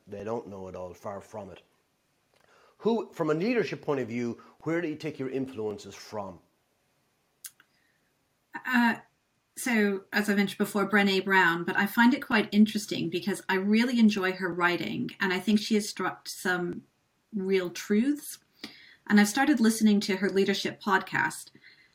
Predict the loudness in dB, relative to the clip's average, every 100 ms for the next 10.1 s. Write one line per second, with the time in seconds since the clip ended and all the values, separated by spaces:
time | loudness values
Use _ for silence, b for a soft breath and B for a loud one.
0 | b 4 6 4 -2 -6 0 2 2 0
1 | 0 -2 0 4 8 8 6 6 6 4
2 | -2 0 0 0 0 2 2 2 0 _
3 | _ _ _ _ _ _ _ _ _ _
4 | _ -12 -8 -6 -6 -2 4 6 6 4
5 | 4 2 -6 -6 0 0 4 4 4 0
6 | 0 4 4 6 6 8 6 4 2 0
7 | 2 2 2 2 2 2 2 2 0 0
8 | 0 0 -2 -2 0 4 4 2 -4 B
9 | B B B B _ 4 4 4 0 -2
10 | -6